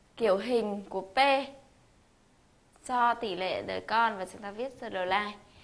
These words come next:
Thế thì đối với trường hợp này chúng ta cần lưu ý cho cô cái bước nhận ra đây là quy luật liên kết hoàn toàn. Có thể dựa vào một vài dấu hiệu.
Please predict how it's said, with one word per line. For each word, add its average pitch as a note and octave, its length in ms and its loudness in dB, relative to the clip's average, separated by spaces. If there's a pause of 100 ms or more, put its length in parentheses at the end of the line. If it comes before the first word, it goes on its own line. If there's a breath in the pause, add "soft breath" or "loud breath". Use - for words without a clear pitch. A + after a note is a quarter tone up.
(360 loud breath)
Thế D#4+ 100 -2
thì D4+ 180 2
đối A#3+ 240 10
với E4 180 4
trường C#4+ 120 2
hợp B3 160 4
này G#3+ 380 4
chúng A3 140 -6
ta B3 120 2
cần G#3+ 240 -2
lưu A3+ 120 -4
ý G#3+ 220 -2
cho A3+ 140 -2
cô A#3 180 -2
cái A3+ 120 -2
bước D#4 400 -6
nhận A#3 340 -2
ra A#3 280 0
đây A#3 300 -4
là G#3 200 -6
quy G3+ 180 -4
luật G3+ 240 -6
liên G#3 160 -8
kết A#3 160 -6
hoàn G#3+ 160 -10
toàn. F#3 300 4 (460 loud breath)
Có A3+ 100 4
thể E4+ 200 2
dựa A3 220 2
vào G3+ 200 -4
một G3 200 -4
vài G3+ 200 -4
dấu F#3+ 140 -4
hiệu. A#3+ 280 -2